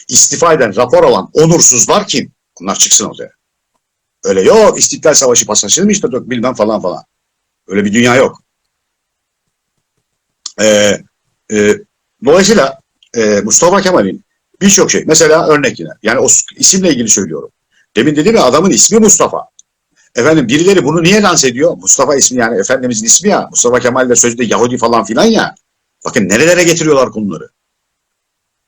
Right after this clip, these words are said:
Adamcağızdan ya sonra yapılmış ya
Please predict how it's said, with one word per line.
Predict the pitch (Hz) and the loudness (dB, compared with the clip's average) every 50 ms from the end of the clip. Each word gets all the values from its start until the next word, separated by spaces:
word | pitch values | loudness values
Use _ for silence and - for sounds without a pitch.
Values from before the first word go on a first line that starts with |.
| _ _ _ _ _ _ _ _ _ _ _ _ - | _ _ _ _ _ _ _ _ _ _ _ _ -2
Adamcağızdan | 110 131 156 160 165 160 165 156 156 160 147 123 | 0 2 2 4 4 4 2 2 2 2 0 0
ya | 117 156 156 | 0 0 2
sonra | - 185 190 190 214 | 2 2 2 2 2
yapılmış | 214 202 202 214 226 220 233 - - - _ _ _ _ _ _ _ _ _ _ - | 2 2 2 2 2 2 2 2 0 -2 _ _ _ _ _ _ _ _ _ _ -4
ya | 175 214 233 226 - - | 2 2 2 2 2 -2